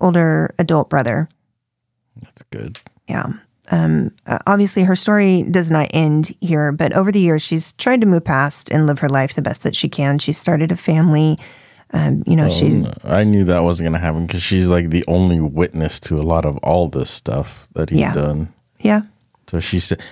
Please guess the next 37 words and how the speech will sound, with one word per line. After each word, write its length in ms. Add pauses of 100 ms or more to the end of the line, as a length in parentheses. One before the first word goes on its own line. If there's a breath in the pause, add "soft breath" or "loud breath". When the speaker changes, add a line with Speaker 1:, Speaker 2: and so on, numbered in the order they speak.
(120 loud breath)
Speaker 2:
I 80
mean, 160
she 140
may 140
be 160
safe, 460
but 140
now 160
she 160
has 160
to 100
relive 480
it 140
in 120
court. 500
And 320 (1700 soft breath)
Speaker 1:
Um, 240
actually, 380
they 180
worked 240
out 200
that 140
she 160
would 140
not 140
have 160
to 100
testify. 560 (800)
Speaker 2:
Oh. 260 (360)
Speaker 1:
So, 100
and 260
I'll, 240
yeah, 260
I'll 80
get 160
to 100
that. 280